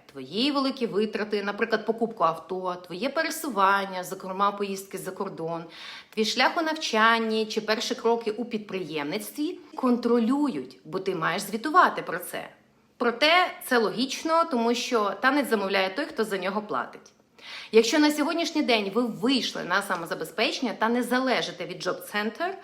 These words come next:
поставте собі плюс. Четвертим пунктом успішної інтеграції я вважаю працевлаштування. Я працюю зараз офіційно як відеоблогер в Німеччині. Хоча деякі глядачі і досі на це дивляться скептично, хочу відверто сказати, що за останні місяці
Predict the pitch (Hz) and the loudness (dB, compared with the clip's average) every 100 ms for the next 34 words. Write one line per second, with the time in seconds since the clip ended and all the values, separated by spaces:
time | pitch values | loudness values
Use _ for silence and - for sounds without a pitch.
0 | - - - 247 - 247 - 349 175 196 | -18 -10 -4 2 8 6 6 -4 -6 -8
1 | 214 - - - - _ _ _ - - | -8 -12 -16 -20 -20 _ _ _ -20 -20
2 | - - 220 214 285 339 - 302 277 - | -14 -8 -4 4 6 6 4 0 0 -2
3 | - 311 233 - 196 202 - 262 - 202 | -2 2 2 0 -2 -4 -2 -2 0 -2
4 | 196 214 269 381 - 262 254 285 262 254 | 0 2 4 4 2 0 2 2 2 2
5 | 277 269 196 214 - 202 196 - 185 151 | 0 0 2 2 2 -2 -4 -6 -6 -6
6 | 120 - - _ _ _ 202 330 339 320 | -6 -10 -20 _ _ _ 6 6 6 0
7 | 269 247 214 208 - 233 214 - 269 339 | 0 2 2 2 0 -4 -6 -4 -2 0
8 | 330 320 320 - - 196 202 180 269 254 | 0 0 -4 -16 -6 -4 -4 0 0 2
9 | 254 202 180 196 151 139 185 233 196 214 | 2 0 0 2 2 0 -2 -2 0 2
10 | 208 143 123 - - - - - 220 277 | 2 0 -4 -10 -14 -18 -18 -4 0 4
11 | 269 294 311 254 233 214 214 294 247 208 | 4 4 2 0 0 0 0 0 0 0
12 | 269 254 247 214 214 240 202 254 208 - | 4 4 4 2 2 0 2 2 0 -2
13 | - - 233 - 190 - 302 359 311 320 | -4 -4 -6 -4 -6 -2 2 4 4 0
14 | 330 285 208 254 - 294 - 226 196 277 | -2 -2 2 2 2 -6 -4 0 2 2
15 | 269 - 220 247 226 190 185 233 277 240 | 0 -4 -2 -2 2 0 2 0 2 0
16 | 196 - 151 220 294 | -2 -6 -10 -8 -8